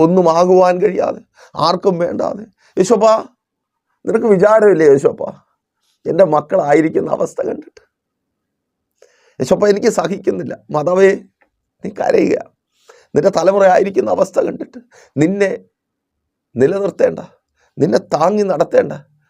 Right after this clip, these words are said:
നിന്നെ ശാക്തീകരിക്കേണ്ട, നിനക്ക് തണലായി മാറേണ്ട നിന്റെ തലമുറ രോഗിയായിരിക്കുന്നത് കണ്ടിട്ട്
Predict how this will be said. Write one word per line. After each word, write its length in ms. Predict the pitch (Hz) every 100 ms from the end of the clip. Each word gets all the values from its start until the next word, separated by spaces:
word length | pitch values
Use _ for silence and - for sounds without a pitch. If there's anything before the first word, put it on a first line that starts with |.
| _ _ _ _ _ _ _ _ _ -
നിന്നെ 220 | 196 277 226 196
ശാക്തീകരിക്കേണ്ട, 800 | - - 214 196 165 165 139 139 165
നിനക്ക് 240 | 226 269 -
തണലായി 420 | 160 202 214 220 202
മാറേണ്ട 320 | 196 196 180 170
നിന്റെ 160 | 175 -
തലമുറ 300 | 165 196 202 175 156
രോഗിയായിരിക്കുന്നത് 920 | 185 196 190 180 180 170 175 180 165 160
കണ്ടിട്ട് 320 | 170 - -